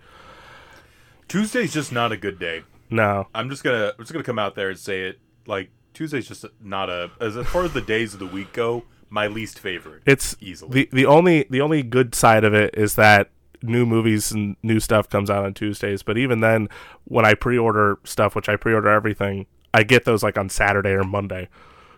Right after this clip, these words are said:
Speaker 2: So, so even, even the shipping companies for, like, Best Buy and all these places I shop at are like, "No, we get it. Tuesday sucks. <laughs> So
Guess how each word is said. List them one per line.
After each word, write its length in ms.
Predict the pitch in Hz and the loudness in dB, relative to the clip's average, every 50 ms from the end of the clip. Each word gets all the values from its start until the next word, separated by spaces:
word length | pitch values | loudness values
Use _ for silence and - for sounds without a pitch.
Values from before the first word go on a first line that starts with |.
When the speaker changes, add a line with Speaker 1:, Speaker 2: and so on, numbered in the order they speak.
| _ - | _ -8
Speaker 2:
So, 200 | - - - - - - - - - 170 - 170 | 0 4 4 4 4 4 0 -2 -2 -2 0 -2
so 560 | - - - - 180 160 135 - - 156 - - - - - - | -2 -2 -2 2 2 2 2 2 0 -4 -10 -12 -18 -12 -4 -2
even, 360 | 156 165 160 165 156 147 - _ | 0 2 4 4 2 2 0 _
even 340 | - 156 175 170 180 160 151 | 0 0 2 4 2 2 4
the 180 | 135 127 120 113 | 4 4 4 2
shipping 640 | - - - 165 160 - - 135 123 117 110 117 - _ _ - | 0 -2 -4 -4 -2 -2 -2 -4 -4 -4 -6 -10 -12 _ _ -2
companies 480 | - 131 117 - 120 113 113 113 110 | 0 2 2 2 0 -2 0 -2 -2
for, 100 | - - 113 | 0 2 2
like, 220 | 110 107 101 _ | 2 2 0 _
Best 260 | - 117 120 - - | 2 2 2 0 0
Buy 400 | - 117 110 110 107 107 104 101 - - - - - - - _ _ - | 0 2 4 4 4 4 2 0 -4 -8 -16 -20 -20 -20 -20 _ _ 0
and 100 | 113 113 | 4 6
all 120 | 110 110 | 6 6
these 120 | 113 110 | 4 2
places 300 | - - 117 110 104 107 | 2 4 2 2 4 2
I 80 | 104 101 | 2 2
shop 320 | - - 110 107 107 - | 4 4 4 4 4 4
at 140 | 107 101 101 | 2 2 2
are 80 | 101 101 | 2 0
like, 260 | 101 98 95 - - - | 0 0 -2 -4 -8 -2
"No, 180 | 123 120 113 110 | 2 2 4 4
we 140 | 117 135 127 | 4 2 2
get 180 | - 120 117 | 4 4 4
it. 140 | 107 - - | 4 2 0
Tuesday 320 | - 139 143 - - 117 | 0 0 2 2 2 0
sucks. 560 | 107 - - - 104 95 - - - - - - | 0 0 -2 -2 -2 -2 -4 -8 -12 -14 -14 -14
<laughs> 60 | - | -10
So 200 | - - 147 - | -6 -2 0 0